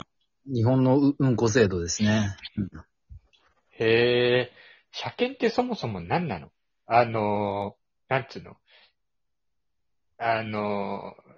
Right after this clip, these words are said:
Speaker 2: ちゃんと走れる車かどうかをチェックするっていう名目で金取られてる感じ？
Speaker 1: そうそうそうそう。
Speaker 2: あー。
Speaker 1: っていう名目。でも実際のところはやっぱりあの、税金をいかに取るかっていう。だって二重課税みたいによく言われてるもん、ガソリン。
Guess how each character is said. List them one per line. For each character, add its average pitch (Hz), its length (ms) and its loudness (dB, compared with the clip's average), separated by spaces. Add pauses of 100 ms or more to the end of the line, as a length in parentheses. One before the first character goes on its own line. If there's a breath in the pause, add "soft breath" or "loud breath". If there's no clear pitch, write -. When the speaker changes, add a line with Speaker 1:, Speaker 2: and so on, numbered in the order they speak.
(100)
Speaker 2:
ち - 80 -8
ゃ 170 60 0
ん 170 60 -12
と 180 120 6
走 165 300 2
れ 190 120 8
る 147 160 4
車 127 360 2
か 131 160 6
ど 135 140 4
う 127 40 -2
か 113 160 4
を 101 80 0
チ - 140 0
ェ 139 40 2
ッ - 80 -6
ク - 80 -10
す - 140 -4
る 110 60 -2 (120)
っ - 60 -20
て - 140 -6
い 104 120 0
う 104 40 -4
名 107 180 -2
目 107 260 -4
で 101 120 -2
金 107 280 -6
取 110 160 -4
ら 107 100 2
れ 104 100 0
て - 120 -10
る 82 200 -14 (340)
感 - 220 -16
じ？ 85 180 -8 (240)
Speaker 1:
そ - 240 2
う 185 40 2
そ 180 180 4
う 147 40 2
そ 143 180 2
う 131 40 2
そ 113 420 0
う。 - 80 -20
Speaker 2:
あ - 60 -10
ー。 110 40 -6
Speaker 1:
っ - 20 -6
て 190 80 10
い 208 120 8
う 190 60 8
名 156 240 6
目。 143 180 -2 (520)
で 175 200 6
も 139 160 4
実 117 240 -2
際 151 100 4
の 160 80 4
と 170 80 4
こ 180 120 8
ろ 202 100 12
は 139 140 12
や 117 80 8
っ 110 100 -6
ぱ 151 100 10
り 135 60 10
あ 117 80 6
の、 104 320 2 (160)
税 110 240 0
金 117 340 0
を 113 140 -2 (180)
い 117 140 -8
か 135 100 2
に 113 140 2
取 104 160 -2
る 101 60 -2
か 92 100 -4
っ 82 80 -6
て - 160 -14
い 82 100 -10
う。 95 100 -16
だ 107 100 -4
っ - 20 -2
て 95 40 0
二 101 200 0
重 143 220 4
課 170 160 6
税 120 180 2
み 101 120 0
た 95 100 -6
い - 20 -4
に 98 60 -2
よ 135 100 -2
く - 80 -4
言 104 100 0
わ 117 100 0
れ 156 100 2
て 165 120 2
る 156 80 2
も 107 120 0
ん、 - 20 -4
ガ 90 100 -4
ソ 104 160 -8
リ 98 80 -4
ン。 104 100 -10